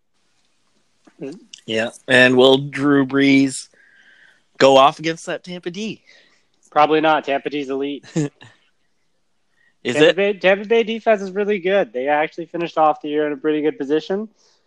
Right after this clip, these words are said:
Speaker 2: Um, hopefully without Jameis Sewer in them on the five-yard line, they won't have to, you know. <laughs>
Speaker 1: Oh, true. <laughs> Yeah, that was the real thing all the time.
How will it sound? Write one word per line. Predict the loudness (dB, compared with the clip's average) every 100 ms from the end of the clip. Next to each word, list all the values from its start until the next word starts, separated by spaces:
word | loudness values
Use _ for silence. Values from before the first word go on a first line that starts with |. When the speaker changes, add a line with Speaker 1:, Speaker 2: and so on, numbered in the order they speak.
| _ _ _ -10
Speaker 2:
Um, | -4 0 2 2 2
hopefully | 0 2 0
without | 2 2 0
Jameis | 0 0 0 -6
Sewer | -8 -6 -4 -2 -4
in |
them | -4 -4 -4
on | -4
the | -6
five-yard | -2 0 0 0 -2 -2
line, | -2 -2 -2
they | -2
won't | -2 -4
have | -6 -8
to, | -8 -8 -8 -12 _ _ _
you | -14
know. | -12 -12 -14
<laughs> | -18 -18 -18 _ _ 2
Speaker 1:
Oh, | 4 4
true. | 2 0 0 0
<laughs> | 0
Yeah, | 0 0
that | 0 -2 -2
was | -4 -4
the | -6 -14 -12
real | -10 -8 -10
thing | -10 -12 -10
all | -12
the | -12 -12
time. | -12 -12